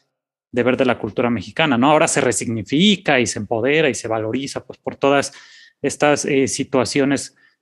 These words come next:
que estamos viviendo de, de empoderamiento y de revoluciones sociales y cambios de pensamiento. Pero durante mucho tiempo y hasta recientemente en, en producciones de Netflix, por ejemplo, pues México siempre fue este México amarillo, ¿no? Con un filtro amarillo,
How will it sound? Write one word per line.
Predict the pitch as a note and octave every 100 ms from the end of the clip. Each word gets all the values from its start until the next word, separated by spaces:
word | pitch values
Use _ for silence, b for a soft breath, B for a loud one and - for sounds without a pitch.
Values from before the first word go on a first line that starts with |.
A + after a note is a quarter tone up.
| -
que |
estamos | - C#3 C#3+ A#2
viviendo | A#2+ B2+ B2+ B2
de, | A2+ A2 A2 A2+ B2+
de |
empoderamiento | B2 A2+ A#2 A#2 A2+ B2 A#2+ B2
y | A#2
de | A2 G#2 - -
revoluciones | A#2+ G#2+ A2 G#2+ - A#2+ A#2 G2
sociales | - - - - - - B2 A#2 G2+
y | -
cambios | B2 A#2 A2
de | G#2
pensamiento. | - A2 G2+ A#2 B2 A#2 - - _ B B B B _ _
Pero | D#3 D3
durante | C#3+ C#3 C3
mucho | C#3 D#3 G#3
tiempo | - F#3 E3 F3 F3+
y | D#3+ C#3
hasta | A#2+ - C3
recientemente | B2+ A2 D3+ F3 F#3+ F#3+ F#3+
en, | F#3
en | D3+ C3
producciones | B2+ A#2 C#3+ D3+
de | B2+
Netflix, | A#2+ B2+ C3 - F3 -
por | D#3+
ejemplo, | C#3+ D#3 D3 -
pues | B2+
México | D#3+ F3 F#3 G3
siempre | F3+ F3
fue | F3+ F3+
este | -
México | F3+ - - D#3+
amarillo, | C3 B2 D#3 D#3+ C3+ A#2
¿no? | A#2+
Con | - D3+
un | E3
filtro | E3+ F3 E3+ E3 D#3
amarillo, | C3+ B2+ C#3+ D#3